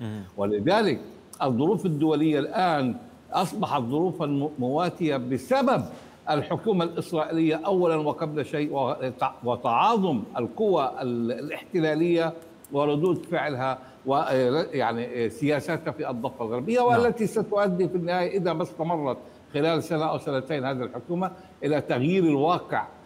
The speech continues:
Speaker 2: في الضفة الغربية، الواقع الفلسطيني بشكل عام، ومما أدى إلى أن تتنبه بعض الحكومات، أقول
Speaker 1: مم.
Speaker 2: تتنبه بعض الحكومات،
Speaker 1: نعم.
Speaker 2: ولكن للأسف، يعني، وأقولها بكل مرارة، أنه حتى الحكومات الغربية التي تريد أن تتنبه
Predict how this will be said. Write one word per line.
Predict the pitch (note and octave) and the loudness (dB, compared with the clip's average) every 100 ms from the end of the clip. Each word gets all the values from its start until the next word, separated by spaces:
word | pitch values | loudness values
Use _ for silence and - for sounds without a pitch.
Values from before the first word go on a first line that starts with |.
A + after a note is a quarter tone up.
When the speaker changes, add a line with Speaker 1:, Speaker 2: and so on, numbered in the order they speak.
| - - | -20 -4
Speaker 2:
في | D#3+ D#3 | 0 0
الضفة | B2 D3+ - C3+ | 0 -2 -4 -6
الغربية، | C3 A#2+ A#2+ E3+ D#3+ B2+ | -2 -2 0 0 0 -2
الواقع | C#3+ E3 E3 | -2 -2 -2
الفلسطيني | C3+ A#2+ B2+ - D3 A#2+ | -6 -4 -6 -4 -6 -6
بشكل | F#2+ F#2+ - | -8 -12 -10
عام، | D#2 D2+ - - - - | -12 -12 -14 -20 -20 -2
ومما | A2+ B2 B2+ E3+ A3 G#3 G3 G3+ | 2 2 2 2 4 4 4 2
أدى | G3 E3 E3 | 2 2 0
إلى | E3 | 0
أن | D3+ E3 C#3+ | 0 -2 -4
تتنبه | D3 C#3+ D#3+ E3+ C#3 | -6 -4 -4 -2 -4
بعض | C3+ D3 C3+ | 0 0 0
الحكومات، | C3 B2 - G#2 F#2 E2+ - - - - | -4 -6 -8 -8 -8 -10 -14 -20 -20 -8
أقول | D#3+ A#2+ | -6 0
Speaker 1:
مم. | F#3+ | -2
Speaker 2:
تتنبه | - - G3 G#3 F#3+ F3+ G#3 | -2 -2 0 0 0 -2 2
بعض | G3 C3 | 2 2
الحكومات، | G2+ A2+ G#2+ F#2+ A2+ | -4 -10 -8 -8 0
Speaker 1:
نعم. | F3+ | 2
Speaker 2:
ولكن | A3 A3 | 2 0
للأسف، | G#3+ G#3+ E3 - D#3+ - - - - | 0 0 -2 0 -2 -4 -20 -20 -4
يعني، | D3 D3+ | 0 2
وأقولها | E3 F#3+ - C4 G#3 | 2 2 -2 0 2
بكل | F3+ E3 A#3 G#3 | 2 -2 -2 0
مرارة، | F#3+ F#3 E3 G#2 - - - - | 2 4 4 2 -4 -16 -20 -8
أنه | C3+ D3+ | -2 0
حتى | F#3 - B3+ B3 A#3 G#3+ | 0 0 -2 0 -2 -2
الحكومات | C#3+ F3+ F3+ F#3+ F#3 | -2 -4 -2 -2 0
الغربية | D#3 D3+ D#3+ D#3+ | 0 0 2 2
التي | D3 D#3+ E3+ | 2 0 0
تريد | C3 D#3 D#3 D3+ | 0 0 0 0
أن | D3 B2 | -4 -6
تتنبه | C3 C#3 C#3 B2+ A#2+ | -8 -6 -6 -2 -4